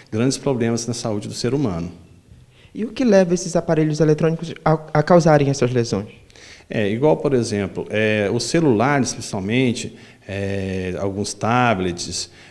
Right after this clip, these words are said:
Speaker 1: é, outros equipamentos, e sim, até de videogame, né, aqueles portátil, PlayStation, aquele pequenininho.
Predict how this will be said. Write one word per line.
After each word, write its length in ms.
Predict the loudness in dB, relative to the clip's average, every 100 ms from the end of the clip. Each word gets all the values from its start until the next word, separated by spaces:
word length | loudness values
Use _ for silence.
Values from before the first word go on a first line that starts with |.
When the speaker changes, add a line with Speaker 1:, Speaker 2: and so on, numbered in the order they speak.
| -14
Speaker 1:
é, 540 | -10 -6 -6 -6 -6 -8
outros 460 | -4 -4 -4 -6 -6
equipamentos, 600 | -8 -6 -4 -2 -4 -6
e 20 |
sim, 220 | -4 -4
até 180 | -2 -4
de 100 | -4
videogame, 640 | -4 -4 -4 -4 -2 0
né, 100 | 0
aqueles 340 | -4 -6 -8 -8
portátil, 680 | -12 -12 -6 -4 -4 -6 -8
PlayStation, 600 | -6 -6 -6 -8 -8 -8
aquele 180 | -10
pequenininho. 680 | -12 -12 -10 -6 -2 -2 -2